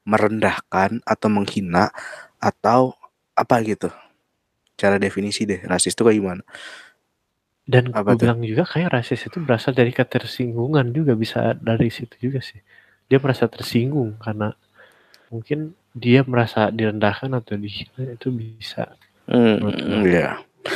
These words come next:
Speaker 1: Tapi kalau menurut gue ya, kalau konteksnya
Speaker 2: Hmm.
Speaker 1: benar dengan, misalkan, maaf nih ya, kalau salah emang koreksi gue aja. Misalkan,
Speaker 2: Hmm.
Speaker 1: kalau emang, eh, s-,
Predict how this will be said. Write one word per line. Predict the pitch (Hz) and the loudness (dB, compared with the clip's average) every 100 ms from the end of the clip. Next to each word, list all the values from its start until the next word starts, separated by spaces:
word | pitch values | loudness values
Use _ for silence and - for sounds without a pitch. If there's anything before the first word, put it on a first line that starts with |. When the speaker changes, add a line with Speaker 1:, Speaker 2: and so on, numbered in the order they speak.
| - | -4
Speaker 1:
Tapi | - 107 | -2 0
kalau | 160 143 127 | 2 2 2
menurut | 127 123 | 2 0
gue | - 123 | 4 2
ya, | |
kalau | 104 107 | 2 0
konteksnya | 104 110 107 110 123 107 | 0 -2 0 0 0 0
Speaker 2:
Hmm. | 98 | 0
Speaker 1:
benar | 98 101 | 0 0
dengan, | 98 98 95 92 98 _ _ _ _ | -2 -6 -4 -4 -6 _ _ _ _
misalkan, | - 95 104 113 | -6 0 0 0
maaf | 92 110 | 2 0
nih | - 110 | 2 0
ya, | 92 | 2
kalau | 104 | 2
salah | 104 104 127 | 2 2 4
emang | 110 104 | 2 2
koreksi | 101 - | 0 0
gue | 104 | -4
aja. | 98 101 | -4 -4
Misalkan, | 98 110 120 - - - | -8 -10 -10 -16 -20 -14
Speaker 2:
Hmm. | 120 | -2
Speaker 1:
kalau | 107 101 | 2 4
emang, | 104 104 104 107 - - _ | 4 0 0 -4 -10 -18 _
eh, | - 98 95 95 95 - | -2 2 4 4 2 -2
s-, | - - | -4 -4